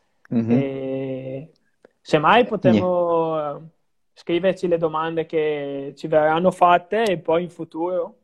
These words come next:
Speaker 2: se per
Speaker 1: Mm.
Speaker 2: te va bene, possiamo con
Speaker 1: Sì, sì,
Speaker 2: calma
Speaker 1: sì.
Speaker 2: rianalizzare
Speaker 1: Rispondere.
Speaker 2: qualcos'altro insieme e rispondere
Speaker 1: Sì.
Speaker 2: insieme a queste domande.
Speaker 1: O se no possiamo, possiamo fare che te li dirotto da te. Tu fai una storia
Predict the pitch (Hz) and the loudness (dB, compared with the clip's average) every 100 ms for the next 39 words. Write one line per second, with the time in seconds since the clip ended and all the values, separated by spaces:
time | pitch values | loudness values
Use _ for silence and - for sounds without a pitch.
0 | _ _ _ _ - 143 190 143 147 151 | _ _ _ _ -10 0 2 2 0 -4
1 | 147 160 190 185 - 151 151 147 143 143 | -4 -6 -6 -8 -10 -8 -6 -6 -6 -8
2 | 143 160 - _ _ _ _ - 170 294 | -12 -16 -20 _ _ _ _ 0 4 8
3 | 185 165 196 147 190 165 156 139 135 _ | 8 6 6 4 4 2 0 -4 -12 _
4 | _ _ _ 160 170 180 180 160 175 139 | _ _ _ -4 -2 -2 -4 2 6 6
5 | 254 110 143 165 160 175 220 190 - 165 | 6 4 2 0 0 0 -4 -8 -8 -8
6 | 208 196 - - 156 156 370 175 165 160 | -6 -6 -8 -10 -8 -4 -2 -2 -6 -6
7 | 165 165 160 151 151 156 160 214 220 175 | -6 -6 -6 -6 -6 -2 2 4 4 2
8 | - 190 180 180 170 165 165 - 185 180 | 2 4 8 6 6 4 2 4 4 6
9 | 196 170 - 147 - 156 156 135 160 175 | 6 6 4 2 6 6 6 8 8 8
10 | 165 156 139 - 104 160 160 143 139 - | 6 4 6 4 2 2 2 2 0 2
11 | 180 180 165 165 156 | 6 6 6 4 2